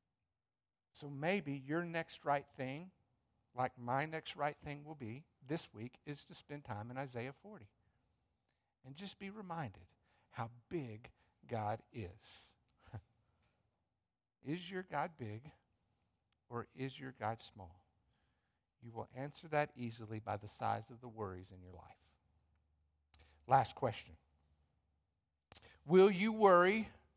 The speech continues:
or will you pray? Will you worry or will you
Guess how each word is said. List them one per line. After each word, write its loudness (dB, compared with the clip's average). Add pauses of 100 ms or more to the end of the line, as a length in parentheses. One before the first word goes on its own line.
(760)
or 0
will 4
you 0
pray? 2 (1500)
Will 8
you -2
worry 4
or 2
will 0
you -8